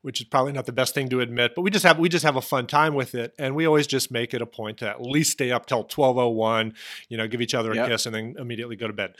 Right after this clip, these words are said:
Speaker 1: Uh, but, but this year we looked at each other at about eleven thirty and we're like,
Speaker 2: Yeah.
Speaker 1: "Like, why are we doing
Speaker 2: No
Speaker 1: this?" So we just
Speaker 2: chance.
Speaker 1: went to bed. And then, of course, at, like,
Speaker 2: <laughs>
Speaker 1: twelve fifteen, Revlon starts
Speaker 2: Yeah.
Speaker 1: crying, and I was up anyway because I had to
Speaker 2: Yeah.
Speaker 1: go in and get her back to bed. You know, when you have a,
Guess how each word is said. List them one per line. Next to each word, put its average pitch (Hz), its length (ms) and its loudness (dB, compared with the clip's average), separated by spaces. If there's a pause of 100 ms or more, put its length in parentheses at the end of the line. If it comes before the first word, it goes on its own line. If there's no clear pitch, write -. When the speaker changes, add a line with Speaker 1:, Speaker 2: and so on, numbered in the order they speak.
(360)
Speaker 1:
Uh, 135 280 2 (200)
but, 170 420 0
but 135 180 -6
this 180 200 4
year 170 140 6
we 139 100 4
looked 160 220 2
at 160 120 6
each 147 160 4
other 143 280 6
at 120 60 0
about 120 240 4
eleven 127 460 2
thirty 135 400 0
and 110 80 -2
we're 113 100 -2
like, 107 360 -2
Speaker 2:
Yeah. 127 400 0
Speaker 1:
"Like, 170 460 -8
why 170 140 2
are 185 60 0
we 151 120 -2
doing 107 260 2
Speaker 2:
No 104 60 -2
Speaker 1:
this?" 95 120 -4
So - 100 0
we 143 80 4
just 131 120 0
Speaker 2:
chance. 113 40 -4
Speaker 1:
went 104 120 -2
to 104 60 -10
bed. 95 220 -8
And 165 160 4
then, 160 120 8
of 143 120 2
course, 151 540 8
at, 139 220 4
like, 127 220 0
Speaker 2:
<laughs> - 20 -14
Speaker 1:
twelve 147 280 4
fifteen, 131 640 0 (340)
Revlon 123 320 2
starts 123 280 -2
Speaker 2:
Yeah. 302 80 4
Speaker 1:
crying, 117 340 2
and 117 100 -2
I 117 80 0
was 117 160 -2
up 120 180 -2
anyway 120 300 -2
because 123 240 -6
I 113 60 4
had 117 60 2
to 117 60 2
Speaker 2:
Yeah. 117 60 -4
Speaker 1:
go 110 200 -2
in 107 120 -4
and 107 100 -10
get 107 120 -6
her 110 100 -8
back 104 240 -4
to 104 60 -14
bed. 101 280 -6
You 104 80 -10
know, 104 100 -6
when 107 120 -8
you 101 100 -10
have 104 160 -6
a, 95 160 -6